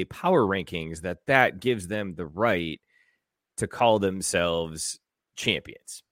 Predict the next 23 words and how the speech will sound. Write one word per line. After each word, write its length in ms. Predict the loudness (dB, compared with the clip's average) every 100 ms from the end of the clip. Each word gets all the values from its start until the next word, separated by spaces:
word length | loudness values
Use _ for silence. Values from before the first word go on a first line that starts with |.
| _ -20 -20 _
So 200 | 0 4
I 100 | 6
don't 140 | 6 4
know. 180 | -2 -6
Even 240 | -2 0 4
though 140 | 4
they 180 | 4 2
lost 540 | 2 0 2 0 -2
the 80 | -6
game, 520 | -2 0 2 0 -4 -6
uh, 320 | -4 -2 -2 -4
in, 120 | -6
in, 280 | -6 -8 -6
to 120 | -2 -2
Jackson 500 | 0 0 0 -4 -8
State 300 | -2 -2 0
by 100 | 0
one 300 | 0 -2 -2
point 400 | -2 -2 -2 -6
in 220 | -6 -6
the 240 | -4 -4
Celebration 880 | -2 2 2 2 0 0 -2 -6 -4
Bowl, 400 | -2 0 0 -4